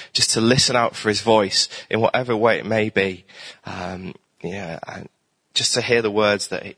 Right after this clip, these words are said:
either he loves us, um, or just to hear what he, some of the things that he's calling us to do or calling us to be. Or maybe he's, he's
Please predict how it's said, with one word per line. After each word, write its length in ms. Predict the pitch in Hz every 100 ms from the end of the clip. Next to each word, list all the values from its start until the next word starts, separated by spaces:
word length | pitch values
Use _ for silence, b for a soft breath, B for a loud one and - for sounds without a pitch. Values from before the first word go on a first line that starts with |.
| -
either 220 | 101 98
he 80 | 92
loves 400 | 90 104 101 101
us, 280 | 104 - - B B B B -
um, 420 | 92 90 92 92 - -
or 120 | 98
just 200 | - -
to 80 | 98
hear 400 | 113 101 98 - B B B B B _ _ _
what 240 | 110 117 110
he, 160 | 110 - - -
some 200 | - -
of 60 | 113
the 80 | 104
things 300 | 120 110 107
that 100 | -
he's 80 | -
calling 420 | - 110 110 107
us 120 | 104
to 80 | 101
do 260 | - 113 101
or 80 |
calling 440 | 101 - 113 113 107
us 160 | -
to 100 | 110
be. 320 | 104 95 87 _ b b b b b b -
Or 180 | 104
maybe 220 | 131 139 131
he's, 140 | 110
he's 200 | -